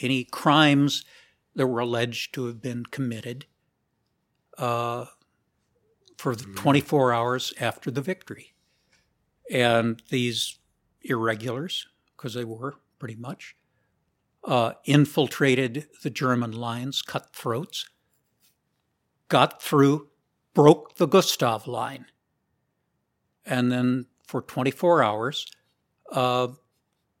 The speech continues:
Speaker 1: raped, pillaged, and killed any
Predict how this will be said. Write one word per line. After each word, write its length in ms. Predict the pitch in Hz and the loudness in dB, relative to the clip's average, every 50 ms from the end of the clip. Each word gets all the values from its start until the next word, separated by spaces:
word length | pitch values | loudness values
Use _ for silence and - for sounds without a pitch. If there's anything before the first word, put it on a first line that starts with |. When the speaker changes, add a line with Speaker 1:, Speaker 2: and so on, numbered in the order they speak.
| _ _ _ _ _ _ - | _ _ _ _ _ _ -12
Speaker 1:
raped, 540 | 269 131 123 120 131 131 - _ - - _ _ _ | -6 -4 -2 -2 -2 -4 -6 _ -18 -20 _ _ _
pillaged, 580 | - - 135 127 131 135 135 131 - - - - | -4 -2 0 0 0 -2 -2 -4 -10 -14 -12 -10
and 280 | - 139 120 117 123 - | -8 -6 -6 -6 -6 -8
killed 280 | - - 139 131 127 120 | -4 -2 -2 -2 -2 -2
any 400 | 107 110 123 117 110 110 - | -2 -4 -4 -4 -6 -8 -14